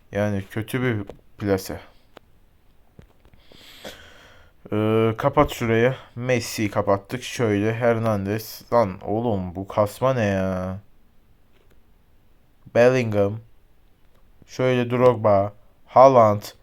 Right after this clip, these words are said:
Çekti pası. Çok bekledi be. En üstte boş şimdi Hakan. Hakan'ın pası.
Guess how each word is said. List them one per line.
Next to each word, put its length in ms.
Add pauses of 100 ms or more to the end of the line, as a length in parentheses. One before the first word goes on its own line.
(260)
Çekti 720
pası. 680 (1600)
Çok 420
bekledi 540
be. 540 (840)
En 160
üstte 380
boş 180
şimdi 300
Hakan. 440 (180)
Hakan'ın 500
pası. 500